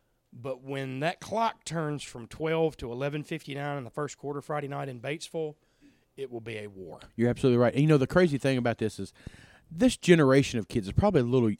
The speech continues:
Speaker 2: players, probably a little young
Speaker 1: You're, you're
Speaker 2: to
Speaker 1: right.
Speaker 2: really be fully engaged in this rivalry. But the people in the stands, the people on the sidelines,
Speaker 1: Oh, yeah.
Speaker 2: there is going to be a lot, a lot of, uh, not
Speaker 1: Yes, sir.
Speaker 2: hatred, but, um,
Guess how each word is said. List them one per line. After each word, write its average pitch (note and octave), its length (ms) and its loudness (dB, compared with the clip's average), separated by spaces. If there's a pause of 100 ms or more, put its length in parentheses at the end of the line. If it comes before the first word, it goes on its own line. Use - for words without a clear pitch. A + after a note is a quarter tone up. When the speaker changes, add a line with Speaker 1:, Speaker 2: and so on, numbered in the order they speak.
(120)
Speaker 2:
players, A2+ 340 2
probably G#3+ 260 6
a C#3+ 80 6
little D3 280 10
young D#3 520 8
Speaker 1:
You're, F#3+ 180 -4
you're F#3 240 0
Speaker 2:
to E3 80 12
Speaker 1:
right. D3+ 80 12
Speaker 2:
really E3 160 12
be C#3 160 8
fully D3+ 300 8
engaged C3 340 4
in B2+ 80 4
this A#2 160 2
rivalry. B2 420 4 (260)
But A#2 100 0
the - 40 -8
people F#3+ 200 8
in C#3 40 8
the B2 60 2
stands, G3 600 6 (460)
the - 60 -20
people C#3+ 200 6
on A#2+ 40 6
the A2 80 4
sidelines, F#3+ 720 4
Speaker 1:
Oh, - 40 -14
yeah. - 80 -16
Speaker 2:
there D#3+ 260 8
is C3+ 120 6
going C#3+ 140 6
to C3+ 60 4
be C3 160 6
a A#2+ 100 4
lot, A#2+ 840 4
a A2 100 -4
lot A#2+ 540 2
of, G2 120 -4
uh, A2+ 200 -2
not F3 180 -2
Speaker 1:
Yes, D#3 120 -8
sir. G3 120 4
Speaker 2:
hatred, D3 400 10
but, C3 100 6 (400)
um, D3+ 420 6